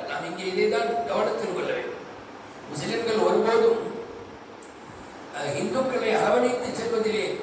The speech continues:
அஹ், சற்றும் குறைந்தவர்கள் அல்ல. எல்லா காலத்திலும் பெருமானார் ஸல்லல்லாஹு அலைஹி வஸல்லம் காலத்திலிருந்தே மதீனாவிலே யூதர்களையும் நசாராக்களையும் கிறிஸ்தவர்களையும் அரவணைத்து வாழ்ந்தார்கள் முஸ்லிம்கள்.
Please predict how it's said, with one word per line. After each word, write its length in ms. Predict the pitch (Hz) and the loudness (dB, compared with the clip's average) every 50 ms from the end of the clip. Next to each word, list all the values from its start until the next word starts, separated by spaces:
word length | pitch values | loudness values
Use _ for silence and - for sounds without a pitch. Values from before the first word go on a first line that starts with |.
| - - - | -6 -6 -2
அஹ், 120 | - 165 165 | 0 0 4
சற்றும் 460 | - 262 - 180 - - - - - | 6 6 6 6 4 2 -2 -2 0
குறைந்தவர்கள் 640 | - 190 190 170 - - - - 185 185 175 175 170 | 2 4 4 4 4 4 4 4 4 4 2 2 0
அல்ல. 60 | - - - - - - - - | -2 -2 -4 -6 -8 -10 -10 -10
எல்லா 340 | - - - - 269 269 269 | -10 -8 -6 -2 2 4 4
காலத்திலும் 580 | 262 214 214 220 220 - - - - - - - | 6 6 8 8 6 6 4 2 -2 -4 -4 -4
பெருமானார் 460 | 165 - - 214 - - 220 220 - | -2 0 4 4 4 6 4 4 2
ஸல்லல்லாஹு 280 | - 180 190 202 - 175 | 2 0 0 2 2 4
அலைஹி 80 | 180 | 2
வஸல்லம் 300 | - - - - - - | 2 0 -2 -4 -4 -4
காலத்திலிருந்தே 720 | - - - - - - - - - - - - - - - - 571 - - - - - - - - - - - - - - - - | -4 -2 -2 -2 -4 -4 -6 -8 -10 -12 -6 -4 -2 -2 0 0 -2 -2 -4 -8 -10 -10 -12 -12 -14 -14 -14 -14 -14 -14 -14 -12 -6
மதீனாவிலே 680 | - 151 - 208 214 226 226 214 196 185 180 175 - - 202 196 | -2 0 2 2 2 2 2 4 6 6 6 6 4 2 0 0
யூதர்களையும் 760 | 196 202 214 214 220 214 185 180 180 180 180 180 180 - 185 | 0 0 2 2 2 2 4 4 4 4 4 4 2 0 0
நசாராக்களையும் 840 | 180 175 - 202 208 214 214 214 214 214 - - 180 175 - - | 0 0 2 6 8 8 8 8 6 4 2 0 0 0 -2 -2
கிறிஸ்தவர்களையும் 800 | - 202 202 - - - 208 - - - - - 214 - - - | -4 -4 -2 -2 -2 0 0 0 2 2 2 0 0 0 0 0
அரவணைத்து 420 | - - 185 190 196 214 220 - | 2 2 4 4 4 2 2 4
வாழ்ந்தார்கள் 600 | 170 170 170 170 170 175 175 - - - - - | 4 6 6 6 4 4 2 2 2 0 -2 -4
முஸ்லிம்கள். 520 | - 143 - - 135 139 - - 135 131 | -6 -6 -6 -8 -8 -8 -4 -2 -2 -2